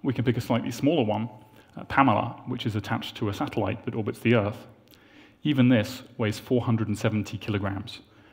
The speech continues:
which is about half the size of an average family car.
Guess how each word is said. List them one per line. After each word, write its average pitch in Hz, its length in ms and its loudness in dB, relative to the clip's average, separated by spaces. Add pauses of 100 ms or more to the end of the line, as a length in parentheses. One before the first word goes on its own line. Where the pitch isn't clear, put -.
(160)
which - 180 -8
is 98 120 -4
about 98 300 -2
half 110 260 -2
the - 80 -6
size 101 400 -4
of 101 100 -4
an 104 60 0
average 101 280 -2
family 95 320 -4
car. 98 380 -2